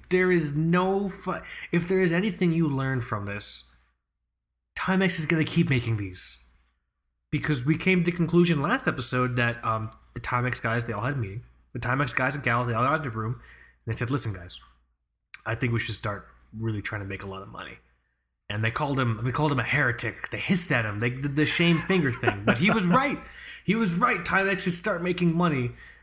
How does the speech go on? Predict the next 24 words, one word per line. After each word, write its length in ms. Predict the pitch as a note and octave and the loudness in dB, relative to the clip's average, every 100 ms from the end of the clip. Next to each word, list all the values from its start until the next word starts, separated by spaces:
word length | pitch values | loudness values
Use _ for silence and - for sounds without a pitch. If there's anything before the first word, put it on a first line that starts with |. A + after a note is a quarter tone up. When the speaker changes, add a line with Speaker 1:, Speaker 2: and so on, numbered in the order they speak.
| _ | _
Speaker 2:
And 100 | B2 | -2
the 60 | C3+ | 0
way 160 | D3 E3 | 4 4
to 80 | |
do 240 | D#3 D3+ D3+ | 4 4 4
it 100 | D3 | 2
is 300 | C3 B2 - | 0 -2 0
to 120 | C3 | -2
make 280 | A#2+ D#3 E3+ | 0 0 0
watches 300 | D#3 D#3+ E3 | 0 -2 0
that 120 | C#3+ C3 | 0 2
are 180 | B2 | 2
authentic 440 | B2 B2 D#3 D3 C3 | 0 -2 -2 -2 -4
and 80 | A#2+ | -4
true 240 | - B2+ | -2 -2
to 220 | A#2+ - | -4 -6
them 280 | C3 C#3 F#3 | -4 0 0
and 180 | E3+ A#2 | -2 -2
their 120 | A#2 A2+ | 0 0
roots, 440 | B2+ F#3 - - - - - _ | 0 0 -2 -8 -16 -20 -20 _
to 100 | - | 0
make 200 | B2+ D3 | 2 0
watches 320 | D3 C#3+ D3+ | 0 -2 -2
that 160 | C3 B2 | -2 -4